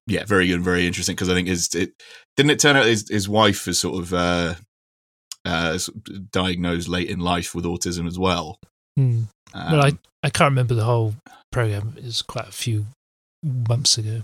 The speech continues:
Speaker 2: but, um, yeah. But other than
Speaker 1: Yeah,
Speaker 2: that, yeah,
Speaker 1: so
Speaker 2: I agree.
Speaker 1: suddenly, suddenly you're
Speaker 2: Yeah.
Speaker 1: washing your hands of it. You don't even, you don't even care about the whole thing.
Speaker 2: Well,
Speaker 1: You, you
Speaker 2: yeah, yeah, I do, I
Speaker 1: you
Speaker 2: do. I,
Speaker 1: flying the flag
Speaker 2: it's
Speaker 1: for this documentary not ten seconds
Speaker 2: I, I
Speaker 1: ago,
Speaker 2: can't
Speaker 1: and now
Speaker 2: remember
Speaker 1: suddenly you couldn't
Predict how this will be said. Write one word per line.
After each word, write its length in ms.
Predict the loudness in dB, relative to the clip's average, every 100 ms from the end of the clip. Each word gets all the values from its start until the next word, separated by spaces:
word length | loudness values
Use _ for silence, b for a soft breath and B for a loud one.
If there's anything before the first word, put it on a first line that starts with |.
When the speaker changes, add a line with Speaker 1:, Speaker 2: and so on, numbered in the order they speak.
| -10
Speaker 2:
but, 100 | -10
um, 200 | -4 -4 -4 _ _ _ -2
yeah. 200 | 0 0 -2 B B B B 4
But 120 | 8
other 200 | 10 10
than 80 | 8
Speaker 1:
Yeah, 80 |
Speaker 2:
that, 80 | 6
yeah, 100 | 8
Speaker 1:
so 40 | 8
Speaker 2:
I 20 |
agree. 40 | 8
Speaker 1:
suddenly, 240 | 8 8 6
suddenly 300 | 6 6 8
you're 120 | 8
Speaker 2:
Yeah. 80 | 8
Speaker 1:
washing 180 | 6 6
your 100 | 6
hands 200 | 4 2
of 100 | -2
it. 100 | 2
You 100 | 4
don't 120 | 6
even, 120 | 6
you 80 | 6
don't 120 | 6
even 140 | 4 4
care 180 | 4
about 140 | 4 2
the 60 |
whole 120 | -2 -2
thing. 200 | -2 4
Speaker 2:
Well, 200 | 6 6 6 6 4
Speaker 1:
You, 60 | 2
you 160 | -2
Speaker 2:
yeah, 60 | -4
yeah, 40 | -2
I 140 | -2
do, 140 | 2 2
I 40 |
Speaker 1:
you 60 | 4
Speaker 2:
do. 220 | 6 8
I, 100 | 8
Speaker 1:
flying 220 | 8 8
the 60 | 6
flag 220 | 6 6
Speaker 2:
it's 80 | 8
Speaker 1:
for 60 | 6
this 120 | 6
documentary 720 | 6 6 4 4 4 6 6
not 280 | 6 4 2
ten 200 | 2 4
seconds 360 | 6 4 4 4
Speaker 2:
I, 40 |
I 20 |
Speaker 1:
ago, 100 | 6
Speaker 2:
can't 120 | 6 8
Speaker 1:
and 80 |
now 60 | 8 8
Speaker 2:
remember 100 | 8
Speaker 1:
suddenly 300 | 8 6
you 60 |
couldn't 40 | 6